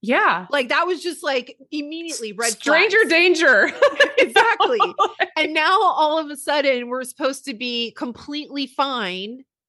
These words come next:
Speaker 2: with
Speaker 1: You know
Speaker 2: because the fact is, is that drag, yeah, there's drag kings, but the majority of drag, the
Speaker 1: Is
Speaker 2: grand
Speaker 1: men.
Speaker 2: majority of drag is men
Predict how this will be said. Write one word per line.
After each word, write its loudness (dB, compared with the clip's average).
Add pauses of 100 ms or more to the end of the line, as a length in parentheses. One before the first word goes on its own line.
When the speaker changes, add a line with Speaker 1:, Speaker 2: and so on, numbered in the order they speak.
(320)
Speaker 2:
with 0
Speaker 1:
You 6
know 6 (520)
Speaker 2:
because 0
the 2
fact 4
is, 2
is -6
that 4
drag, 2
yeah, 2
there's -6
drag -2
kings, -10
but -6
the -4
majority -2
of -4
drag, 0 (500)
the 0
Speaker 1:
Is 0
Speaker 2:
grand 2
Speaker 1:
men. 4
Speaker 2:
majority 4
of -4
drag 2
is -12
men -2